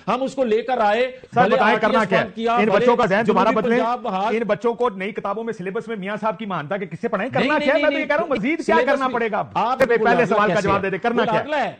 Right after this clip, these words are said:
Speaker 2: सर, करना क्या मियां साहब, ये बताएं।
Speaker 1: एक सेकंड।
Speaker 2: मजीद क्या करना है
Speaker 1: भाई
Speaker 2: लेवल
Speaker 1: बात,
Speaker 2: प्लेइंग फील्ड
Speaker 1: भाई
Speaker 2: के लिए?
Speaker 1: बात करने लगूं, आप कर लें, मैं आपको, मैं सवाल छोड़ता हूं आपके पास, आप जवाब दे दें।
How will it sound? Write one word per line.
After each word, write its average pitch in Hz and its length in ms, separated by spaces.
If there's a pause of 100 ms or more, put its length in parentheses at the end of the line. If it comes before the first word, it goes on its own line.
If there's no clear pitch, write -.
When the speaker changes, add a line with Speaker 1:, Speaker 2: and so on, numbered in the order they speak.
Speaker 2:
सर, 277 120
करना 262 320
क्या 196 200
मियां 180 200
साहब, 208 240
ये 214 60
बताएं। 143 220
Speaker 1:
एक 247 160
सेकंड। - 340
Speaker 2:
मजीद 233 260
क्या 247 140
करना 226 100
है 214 60
Speaker 1:
भाई 214 100
Speaker 2:
लेवल 202 120
Speaker 1:
बात, 214 80
Speaker 2:
प्लेइंग 185 160
फील्ड 156 140
Speaker 1:
भाई 208 100
Speaker 2:
के - 40
लिए? 180 100
Speaker 1:
बात 185 160
करने 170 180
लगूं, 180 260
आप 240 280
कर 233 120
लें, 202 500
मैं 202 100
आपको, 233 500
मैं 233 220
सवाल 220 320
छोड़ता 214 320
हूं 208 120
आपके 190 220
पास, 226 240
आप 220 140
जवाब 180 300
दे 160 100
दें। 165 220